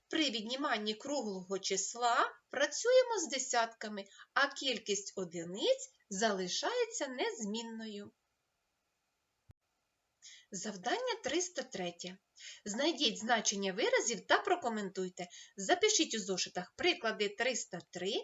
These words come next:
та виконайте завдання, коментуючи кожен приклад. Поставте відео на паузу, потім звіримося. Ви добре справилися з завданням,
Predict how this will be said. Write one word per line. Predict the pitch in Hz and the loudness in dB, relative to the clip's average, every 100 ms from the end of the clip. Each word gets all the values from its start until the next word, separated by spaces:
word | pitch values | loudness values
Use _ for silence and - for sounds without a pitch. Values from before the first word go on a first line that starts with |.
| - - _ - | -6 -20 _ -2
та | 208 | -2
виконайте | 185 330 427 466 370 - 202 | 2 0 2 2 2 2 0
завдання, | 202 180 208 233 466 480 | 0 -2 0 0 2 -2
коментуючи | - 233 208 196 254 440 440 311 | -2 -2 -2 -2 2 2 2 -2
кожен | - 294 330 247 | 0 0 0 -6
приклад. | 208 208 - 208 _ _ _ _ _ _ _ _ | -10 -10 -10 -14 _ _ _ _ _ _ _ _
Поставте | - 311 - 254 - 208 | -2 2 4 2 -2 -4
відео | 208 190 190 | -2 -2 0
на | 208 | -2
паузу, | - 392 494 508 494 494 - _ _ _ _ _ | 4 6 6 6 2 0 -18 _ _ _ _ _
потім | 285 403 415 | -2 2 0
звіримося. | 208 196 208 214 208 - 208 214 _ _ _ _ _ _ _ _ _ _ _ _ _ _ | 0 -4 -4 -4 -6 -6 -8 -12 _ _ _ _ _ _ _ _ _ _ _ _ _ _
Ви | 196 294 | -8 -2
добре | 320 294 208 | 0 -2 -2
справилися | 214 - 285 269 202 196 196 202 | -6 -4 -4 -2 -2 -2 -2 -6
з | 196 | -4
завданням, | 262 359 466 494 254 202 | -6 -4 -4 -4 -4 -6